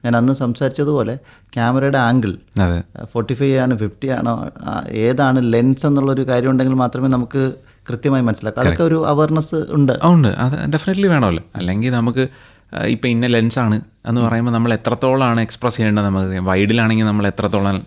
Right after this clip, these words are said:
Speaker 2: എക്സ്പ്രസ് ചെയ്യണം.
Speaker 1: ഉം. കൈയും കാലും ഒക്കെ
Speaker 2: എത്ര,
Speaker 1: പുറത്തേക്ക്
Speaker 2: അതെ. ഇപ്പം നമ്മൾ ക്ലോസ് റേഞ്ച് വയ്ക്കുന്ന ഒരു സാധനത്തിനകത്ത് നമ്മൾ മറ്റേ കൈയും കാലും ഇട്ട്
Speaker 1: അടിച്ചിട്ട്
Speaker 2: ആ, ഒരു
Speaker 1: കാര്യമില്ല.
Speaker 2: കാര്യമില്ല. ഫേസിൽ കൊടുക്കുക. അപ്പം ആ ടെക്നിക്ക് നമ്മൾ എന്തായാലും പഠിച്ചിരിക്കണം.
Speaker 1: ഉം, ഉം.
Speaker 2: അതെന്തായാലും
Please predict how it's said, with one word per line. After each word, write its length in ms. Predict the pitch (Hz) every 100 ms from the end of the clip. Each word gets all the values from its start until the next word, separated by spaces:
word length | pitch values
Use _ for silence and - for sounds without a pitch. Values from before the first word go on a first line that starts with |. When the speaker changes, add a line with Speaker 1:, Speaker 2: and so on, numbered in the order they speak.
| _
Speaker 2:
എക്സ്പ്രസ് 380 | - - - 101
ചെയ്യണം. 300 | 92 92 87 117
Speaker 1:
ഉം. 120 | 110 -
കൈയും 220 | 123 135
കാലും 220 | 135 131 127
ഒക്കെ 120 | 135
Speaker 2:
എത്ര, 320 | - - -
Speaker 1:
പുറത്തേക്ക് 280 | 123 120 110
Speaker 2:
അതെ. 340 | 107 95 95 95 - - -
ഇപ്പം 160 | -
നമ്മൾ 240 | 87 85 95
ക്ലോസ് 580 | - - 95 82 - 101
റേഞ്ച് 220 | 101 104
വയ്ക്കുന്ന 280 | 110 113 110
ഒരു 80 | 113
സാധനത്തിനകത്ത് 680 | 113 110 110 113 113 117
നമ്മൾ 220 | 110 107 107
മറ്റേ 200 | 107 -
കൈയും 220 | 110 110
കാലും 220 | 117 117 117
ഇട്ട് 240 | 110 123 -
Speaker 1:
അടിച്ചിട്ട് 300 | 160 123 -
Speaker 2:
ആ, 60 | 131
ഒരു 60 | 120
Speaker 1:
കാര്യമില്ല. 240 | 151 151
Speaker 2:
കാര്യമില്ല. 440 | 143 139 104 98 - -
ഫേസിൽ 320 | 139 139 151
കൊടുക്കുക. 300 | 135 107 95
അപ്പം 400 | 95 - _ -
ആ 100 | -
ടെക്നിക്ക് 400 | 151 170 180 175
നമ്മൾ 200 | 175 170
എന്തായാലും 280 | 160 156 147
പഠിച്ചിരിക്കണം. 420 | 120 101 92 90 -
Speaker 1:
ഉം, 80 | 131
ഉം. 280 | 107 95 101 _ _ _ _ -
Speaker 2:
അതെന്തായാലും 560 | 113 131 135 143 147